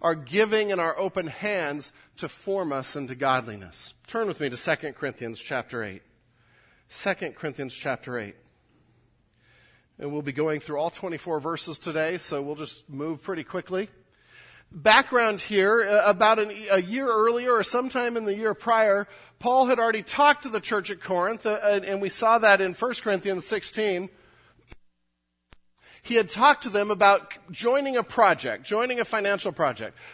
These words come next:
The church in Jerusalem was under severe persecution. They were struggling, and they were financially in need, and, and people in the church were just struggling to eat, have a roof over their heads.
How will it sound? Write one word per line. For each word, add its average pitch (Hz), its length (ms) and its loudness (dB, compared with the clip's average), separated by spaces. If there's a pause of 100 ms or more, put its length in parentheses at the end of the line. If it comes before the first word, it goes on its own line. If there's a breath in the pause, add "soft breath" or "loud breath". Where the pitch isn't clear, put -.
The 202 120 2
church 277 340 0
in 269 140 0
Jerusalem 247 560 2
was 208 120 0
under 202 220 0
severe 208 480 0
persecution. 226 880 -2 (320 loud breath)
They 214 300 2
were 233 160 4
struggling, 175 720 4
and 170 80 -4
they 185 80 0
were 180 140 0
financially 208 760 0
in 185 140 -2
need, 175 340 2
and, 139 200 -4 (260 loud breath)
and 165 180 -2
people 214 380 0
in 214 100 0
the 214 80 0
church 214 440 -2
were 170 100 -4
just 185 220 -6
struggling 202 480 0
to 156 120 -6
eat, 220 300 -2
have 175 200 2
a 165 60 0
roof 220 320 2
over 214 200 0
their 196 140 2
heads. 190 440 6